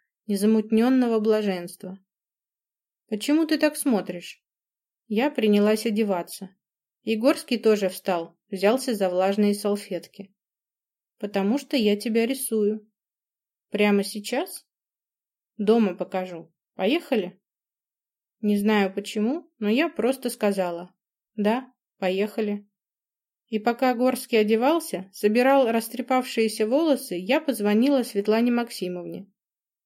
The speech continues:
"Да, Жасмин?" "Можете взять Матвея ночевать к себе? Всего на день". "Конечно". "Поцелуйте его от меня в носик". "Хорошо". Стоило сбросить вызов, как Горский потянул меня за руку к двери.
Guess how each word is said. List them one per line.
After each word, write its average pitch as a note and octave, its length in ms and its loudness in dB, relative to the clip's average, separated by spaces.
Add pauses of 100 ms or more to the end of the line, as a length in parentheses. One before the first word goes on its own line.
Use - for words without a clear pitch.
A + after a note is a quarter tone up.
(160)
"Да, A#3 180 2
Жасмин?" C#4 640 0 (1040)
"Можете D#4 420 2
взять C4+ 240 6
Матвея B3 420 4
ночевать G#3+ 440 2
к - 60 -14
себе? G#3+ 460 -4 (200)
Всего C4 320 0
на A3+ 200 4
день". F3 300 -14 (560)
"Конечно". A#3 580 -2 (720)
"Поцелуйте C4 640 0
его A#3+ 160 2
от D#4+ 160 0
меня A#3+ 240 2
в C4 80 -2
носик". G3+ 480 -2 (720)
"Хорошо". C4+ 580 -2 (1120)
Стоило B3 500 2
сбросить A#3 500 -2
вызов, B3+ 460 -2
как G#3 220 0
Горский B3+ 400 0
потянул G#3+ 500 0
меня A3 300 4
за G3+ 180 0
руку C4 260 -2
к A#3 80 -4
двери. A3 520 -6